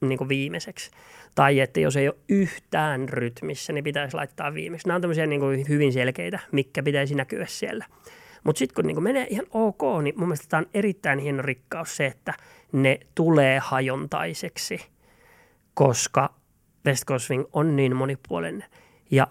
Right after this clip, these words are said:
siinä on niin paljon mahdollisuuksia, vaikka siinä on tosi selkeät säännöt kyllä kun tanssin aikana, että kyllä tuntee, jos joku menee huonosti, tuntee mikä on niinku hyvin, niin anyway, sit-, siitä on niinku chilian eri vaihtoehtoa,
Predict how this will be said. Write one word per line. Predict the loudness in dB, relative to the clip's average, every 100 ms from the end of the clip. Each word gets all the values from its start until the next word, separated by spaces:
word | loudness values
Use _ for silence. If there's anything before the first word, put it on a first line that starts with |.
| -2
siinä | -2 0 2
on | 2 4 6
niin | 6 4 4
paljon | 4 4 2
mahdollisuuksia, | -2 -4 -6 -6 -4
vaikka | -4 -4
siinä | -4 -4
on | -2
tosi | -2 0
selkeät | 0 0 0 -4
säännöt | 2 2 2 -2
kyllä | -4
kun | 0
tanssin | 0 0 0 -2
aikana, | -2 -4
että | -8 -4
kyllä | -2 0
tuntee, | 2 2 2 0
jos | -2 -6
joku | -6
menee | -4 -4
huonosti, | 0 0 0 -2 -8 -14 -4
tuntee | -2 0 -2
mikä | -2 -6 -6
on | -6
niinku | -8 -6
hyvin, | -4 -2 -4 -8 -20 -20 -20 2
niin | 6 6 4 -2 _ _ _ _ _ _ _ _ _ -10 -10 _
anyway, | 8 10 8 6
sit-, | 2 0
siitä | 0 4
on | 6
niinku | 6
chilian | 4 2 6 6 6
eri | 4 2
vaihtoehtoa, | 4 4 2 0 2 2 0 -8 -6 -6